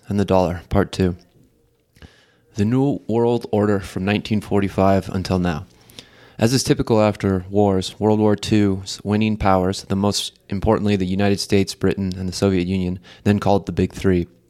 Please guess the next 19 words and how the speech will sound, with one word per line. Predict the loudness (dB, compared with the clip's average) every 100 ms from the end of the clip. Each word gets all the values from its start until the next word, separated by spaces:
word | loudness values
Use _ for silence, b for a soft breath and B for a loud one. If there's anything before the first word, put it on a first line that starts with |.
| _ _ _ _ _ _ b b b
led | 0 2
meetings | 2 2 -2 -6
to | -4
create | 2 2 0
the | 0
New | 2
World | 2 4 4
Order, | 4 2 -4 B B
which | -6 -4
included | 0 0 0
carrying | 0 2 2 2 -2 B B -2
up | -2 -2 -16 b b _
the | -2
world | 2 2 2 0 -2
into | -2 -2 -2 -4
geographic | 0 0 2 2 0 -2 -2
areas | 0 2 0 -2
of | -8
control | -10 -2 2 2